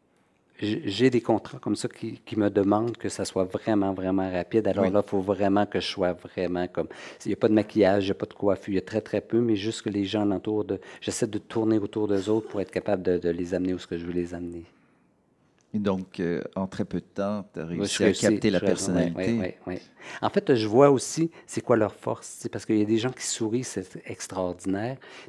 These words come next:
Speaker 1: D'autres gens qui sourient, tu dis, Hum, c'est pas leur meilleur côté. Alors, j'essaie d'exploiter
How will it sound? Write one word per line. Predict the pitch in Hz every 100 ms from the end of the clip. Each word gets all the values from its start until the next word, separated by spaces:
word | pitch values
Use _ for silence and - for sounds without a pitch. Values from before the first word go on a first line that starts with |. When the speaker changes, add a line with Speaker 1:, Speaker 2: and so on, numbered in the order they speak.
| -
Speaker 1:
D'autres | 113 -
gens | 127
qui | 123
sourient, | - 120 110 101
tu | - 101
dis, | 110
Hum, | 117 113 104
c'est | - -
pas |
leur | 113 101
meilleur | 110 107 107 107
côté. | 113 107 139
Alors, | 123 113
j'essaie | 110 101 127
d'exploiter | 117 - 110 98 127